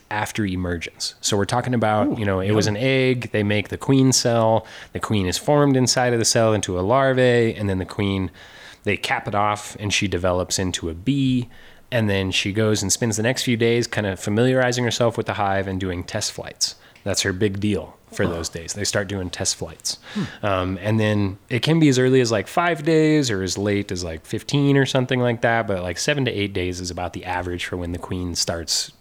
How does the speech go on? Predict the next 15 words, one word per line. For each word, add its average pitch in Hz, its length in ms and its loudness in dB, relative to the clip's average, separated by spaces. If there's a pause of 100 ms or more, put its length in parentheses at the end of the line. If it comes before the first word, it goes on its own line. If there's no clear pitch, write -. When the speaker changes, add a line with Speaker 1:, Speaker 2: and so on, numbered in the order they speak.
(240)
Speaker 1:
actually 107 380 -4
going 90 340 -2
out 85 200 -8
to - 100 -10
mate. 85 440 -10 (460)
Um, 90 360 -4 (960)
and 117 180 0
what 147 260 0
we've 120 160 2
found, 151 340 2
and, 123 160 -6
and 123 120 0
it's, 107 120 -4
so 123 180 2
it's, - 180 -6